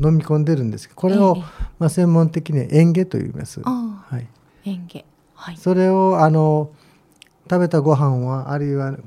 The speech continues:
Speaker 1: 口の中にあるものは、
Speaker 2: うん。
Speaker 1: 飲み込んで、食道を通して胃に入っていくんですけども、
Speaker 2: はい。はい。
Speaker 1: これが嚥下なんですが、
Speaker 2: はい。
Speaker 1: まあ、の、口の中にあるものや、
Speaker 2: うん。
Speaker 1: まあ、食べ物が間違って肺に入ってしまう。
Speaker 2: ああ。
Speaker 1: これが、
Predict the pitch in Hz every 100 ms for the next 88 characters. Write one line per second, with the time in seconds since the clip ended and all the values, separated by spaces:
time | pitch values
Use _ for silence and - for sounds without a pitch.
0 | 107 - - 147 139 135 127 123 127 123
1 | 123 120 135 151 147 156 156 - 160 156
2 | 151 175 165 160 160 165 156 151 151 151
3 | 139 - 139 165 175 127 113 113 117 -
4 | 107 110 - - 120 135 - 165 127 123
5 | 123 120 113 117 113 - 147 151 185 202
6 | 175 - _ _ 156 147 151 151 - -
7 | 151 143 131 127 117 120 120 113 113 113
8 | 143 165 165 147 120 113 135 127 127 120
9 | 120 127 156 147 139 143 - 165 160 165
10 | 123 156 156 147 139 - - - 123 113
11 | - - 214 208 185 175 175 165 165 156